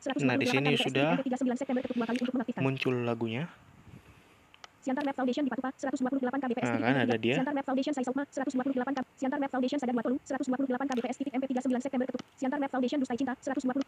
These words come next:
Speaker 2: Siantar Map Foundation di Jong Aung Lak, seratus dua puluh delapan K B P S
Speaker 1: Nah, di
Speaker 2: titik
Speaker 1: sini
Speaker 2: M P tiga sembilan September
Speaker 1: teman-teman
Speaker 2: ketuk
Speaker 1: bisa
Speaker 2: dua kali untuk mengaktifkan.
Speaker 1: menelusurinya secara mandiri tergantung lagu-lagu yang di kartu memori kalian. Contoh, kita pilih salah satu.
Speaker 2: Kirim Siantar Map Foundation di Jong Aung Lak, seratus dua puluh delapan K B P S titik M P tiga ke Daniel.
Speaker 1: Oke, di sini ada pertanyaan.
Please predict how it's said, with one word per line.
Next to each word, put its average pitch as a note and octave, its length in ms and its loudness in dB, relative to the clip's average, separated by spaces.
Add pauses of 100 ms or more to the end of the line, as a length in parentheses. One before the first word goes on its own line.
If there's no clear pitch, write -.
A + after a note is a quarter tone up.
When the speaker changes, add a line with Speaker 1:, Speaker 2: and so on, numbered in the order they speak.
(100)
Speaker 2:
Siantar C4+ 240 -2
Map C#4 100 -2
Foundation B3+ 300 0
di B3 80 0
Jong B3+ 100 0
Aung B3 140 2
Lak, B3 160 -2
seratus C#4 240 -4
dua B3+ 140 0
puluh C4+ 100 0
delapan B3 160 0
K C4+ 80 -2
B A#3 60 0
P - 40 0
S A3+ 60 -2
Speaker 1:
Nah, C3+ 100 4
di B2+ 60 2
Speaker 2:
titik - 80 2
Speaker 1:
sini D#3+ 140 6
Speaker 2:
M - 20 4
P - 60 2
tiga D3+ 40 2
sembilan B2+ 220 4
September C#3+ 80 2
Speaker 1:
teman-teman - 20 0
Speaker 2:
ketuk B2+ 140 2
Speaker 1:
bisa B2 140 0
Speaker 2:
dua C3 100 4
kali C3 100 2
untuk B2+ 200 2
mengaktifkan. B2+ 100 2
Speaker 1:
menelusurinya B2 720 0 (480)
secara A#2 320 2
mandiri A#2 480 0
tergantung A#2 520 -2 (120)
lagu-lagu A#2+ 420 0
yang B2+ 140 -4
di A#2 80 -6
kartu A2+ 240 -6
memori A2+ 320 -4
kalian. A2 260 -2 (460)
Contoh, A#2 320 -2
kita A#2 160 -2
pilih A#2+ 160 -4
salah A#2 240 -6
satu. D#3+ 320 -4 (960)
Speaker 2:
Kirim D4 100 0
Siantar C4 220 -2
Map C#4 100 -2
Foundation C4 320 0
di B3 60 -2
Jong B3+ 160 0
Aung B3 100 2
Lak, B3+ 160 -2
seratus C#4+ 240 -4
dua B3+ 140 0
puluh C4+ 100 -2
delapan B3 160 0
K - 60 -2
B A#3+ 100 0
P B3 60 -2
S B3 100 -6
titik C4+ 160 -4
M B3+ 60 -4
P B3+ 80 -2
tiga A#3+ 100 -2
ke A#3 80 -2
Daniel. G#3 220 0 (580)
Speaker 1:
Oke, D#3 320 -2
di - 220 -12
sini C#3+ 240 0
ada C3 100 2
pertanyaan. A2+ 400 -6